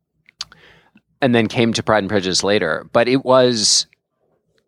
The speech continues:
either the book or one of the books, it may have been the book, that unlocked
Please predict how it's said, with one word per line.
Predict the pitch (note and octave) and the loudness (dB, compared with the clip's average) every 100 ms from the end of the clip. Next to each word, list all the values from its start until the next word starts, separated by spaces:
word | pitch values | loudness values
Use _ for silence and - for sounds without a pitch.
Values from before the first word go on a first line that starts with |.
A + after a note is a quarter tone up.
| _ _ _ _ | _ _ _ _
either | A#2+ B2 A#2 | 0 2 0
the | F#2+ C#3 | 2 0
book | B2 A#2 - - | 4 2 2 0
or | G2+ | 0
one | G2+ A#2 A2 | 2 0 2
of | F#2+ E2 | -2 -2
the | F#2 E2+ E2 E2 _ _ _ _ _ _ - | -2 0 -2 -6 _ _ _ _ _ _ -6
books, | F2 - - | -4 -4 -8
it | B2+ | -4
may | E3 | -4
have | E3+ | -2
been | A#2 | -4
the | G2 A2 | -6 -6
book, | D2 - - _ - C3+ | -6 -8 -14 _ -6 0
that | C3 | 0
unlocked | A#2 A2 G#2+ A2 - - - | 0 0 2 2 -2 -6 -10